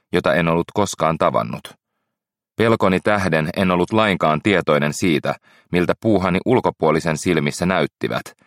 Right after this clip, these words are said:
tai mitä tekisin, jos mielipuoli todella ilmestyisi. Vauhkot ajatukset toistivat samaa asiaa aina uudestaan. "Kaikki on minun syytäni",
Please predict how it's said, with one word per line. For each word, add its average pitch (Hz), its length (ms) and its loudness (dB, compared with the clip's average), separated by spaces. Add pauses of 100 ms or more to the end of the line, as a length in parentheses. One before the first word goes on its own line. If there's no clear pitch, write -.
(380)
tai 90 160 0
mitä 104 260 0
tekisin, 85 540 0
jos 90 200 0
mielipuoli 80 600 2
todella 82 320 2
ilmestyisi. 65 840 -4 (1080)
Vauhkot 95 440 2
ajatukset 92 600 0
toistivat 90 520 0
samaa 87 380 2
asiaa 78 440 0
aina 85 220 0
uudestaan. 69 760 -6 (1300)
"Kaikki 135 360 0
on 92 160 2
minun 90 260 2
syytäni", 71 640 -2